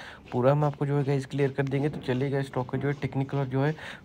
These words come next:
fundamental analysis जो है शुरू करते हैं और आपको पूरी तरह से explain करके देते हैं guys।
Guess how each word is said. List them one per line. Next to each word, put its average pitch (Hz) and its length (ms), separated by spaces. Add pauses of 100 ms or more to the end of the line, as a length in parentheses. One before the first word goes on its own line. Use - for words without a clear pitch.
fundamental 135 520
analysis 123 440
जो 127 160
है 127 60
शुरू 127 240
करते 151 260
हैं 135 60
और - 20
आपको 117 200
पूरी 120 220
तरह 117 180
से 123 120
explain 117 280
करके 104 240
देते 139 260
हैं 117 220
guys। 101 400